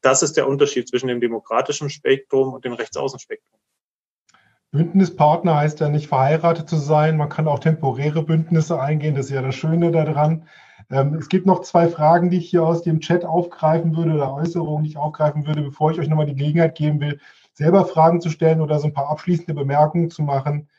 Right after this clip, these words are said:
Speaker 2: Vielleicht, Caroline, Matt, auch nochmal an Gewerkschaft oder an die Zielgruppe gerichtet, nochmal spezifische Sachen. Das wäre ganz spannend. Aber erst nochmal die zwei Fragen.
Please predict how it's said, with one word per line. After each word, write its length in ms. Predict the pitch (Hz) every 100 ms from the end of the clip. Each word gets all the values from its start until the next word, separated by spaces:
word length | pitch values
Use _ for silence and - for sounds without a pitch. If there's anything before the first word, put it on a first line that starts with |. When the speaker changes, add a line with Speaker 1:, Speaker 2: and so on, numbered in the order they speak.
| _ _ _
Speaker 2:
Vielleicht, 320 | 143 143 151
Caroline, 460 | 156 151 156 151 147
Matt, 180 | 151
auch 340 | 147 147 - -
nochmal 280 | 151 151 147
an 160 | 156
Gewerkschaft 640 | 147 139 151 170 - 156 -
oder 120 | 123
an 80 | 143
die 100 | 143
Zielgruppe 520 | - 175 165 165 165
gerichtet, 520 | 135 135 160 - 170
nochmal 180 | 156 143
spezifische 640 | - 135 - 165 170 -
Sachen. 360 | 147 147 151 156 - - _
Das 140 | 127
wäre 200 | 147 147
ganz 200 | 147 143
spannend. 360 | - 143 156 151
Aber 160 | 147
erst 240 | 147 151 -
nochmal 220 | 160 143
die 120 | 139
zwei 280 | - 135 131
Fragen. 560 | - 127 135 143 160